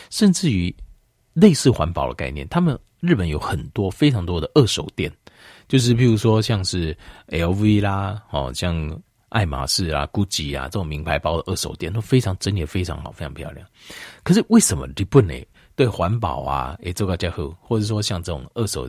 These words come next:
为什么？通常就是伊经济较无遐好啊嘛，<laughs> 因为日本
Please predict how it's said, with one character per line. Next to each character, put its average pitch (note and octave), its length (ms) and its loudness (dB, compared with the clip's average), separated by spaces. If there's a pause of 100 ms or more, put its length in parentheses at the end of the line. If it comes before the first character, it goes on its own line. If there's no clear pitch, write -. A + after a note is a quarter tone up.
(140)
为 C#3 120 2
什 - 120 -4
么？ F2 120 -14 (460)
通 F#3 180 4
常 E2+ 180 0
就 F2 120 -4
是 D2+ 300 -4 (460)
伊 G2 160 0 (120)
经 F#2+ 320 2
济 C2 240 -2
较 - 140 2
无 F2+ 160 0
遐 F2+ 100 2
好 F2 240 0
啊 - 60 -6
嘛， C2+ 200 -14 (200)
<laughs> C3 220 2
因 A#2+ 140 0
为 A2+ 60 0
日 F#2+ 180 -6
本 B2 180 2